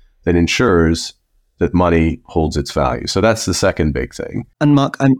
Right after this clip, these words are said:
Speaker 2: I'm being mean here, but just to keep pushing on this, when does this, this become a profession historically? When does this become a thing? When, when do our countries start depending on these people?
Speaker 1: Well, it starts, um,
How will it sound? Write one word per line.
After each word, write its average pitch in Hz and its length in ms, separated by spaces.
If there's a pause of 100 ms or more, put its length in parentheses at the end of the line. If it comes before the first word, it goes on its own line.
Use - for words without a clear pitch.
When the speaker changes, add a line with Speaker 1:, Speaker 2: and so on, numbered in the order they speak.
Speaker 2:
I'm 135 120
being 131 220
mean 117 200
here, 95 240
but 117 180
just 131 220
to - 80
keep - 200
pushing - 220
on 104 60
this, 101 160
when 160 360
does 233 220
this, - 240
this 135 220
become 135 440
a 117 60
profession - 680
historically? 117 640
When 120 200
does 131 140
this - 140
become - 360
a - 20
thing? 104 380
When, 117 180
when 131 160
do 127 100
our 123 100
countries - 440
start - 240
depending 113 400
on 98 140
these 85 160
people? - 340
Speaker 1:
Well, 123 340
it 131 140
starts, - 680
um, 95 680